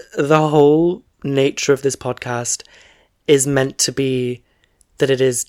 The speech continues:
conversational, that it is honest and unfiltered, and I realise now that me cutting out sections and overthinking about the way I sounded, how quickly I was speaking,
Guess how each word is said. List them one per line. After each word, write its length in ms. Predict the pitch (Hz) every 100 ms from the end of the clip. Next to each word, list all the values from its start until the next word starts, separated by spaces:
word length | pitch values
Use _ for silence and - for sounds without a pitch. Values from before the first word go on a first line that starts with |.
| -
conversational, 1120 | - 143 135 - 135 123 - - 139 143 135 _ _ _ _ -
that 120 | 131
it 140 | 139
is 180 | 131 123 - -
honest 760 | 135 139 131 - - - - - -
and 380 | 131 127 127 - -
unfiltered, 960 | 139 143 139 - 131 127 - 135 127 - - - - _ -
and 720 | 135 131 131 127 131 131 - - _ _ _ _ _ -
I 200 | - 143
realise 600 | 131 139 143 135 131 131
now 340 | 135 143 139
that 180 | 127 139
me 300 | 135 135 139
cutting 440 | 139 - - - 135
out 200 | 131 131
sections 720 | 127 127 - 135 131 127 - - - - - -
and 260 | 127 127
overthinking 760 | - 135 127 - 131 127 - 131
about 280 | 131 123 127
the 80 | 123
way 120 | 123
I 140 | 120
sounded, 680 | 110 - 147 151 151 151 147
how 140 | 131
quickly 360 | 127 160 151 160
I 100 | 151
was 140 | 151
speaking, 800 | - - 147 - 147 143 143 139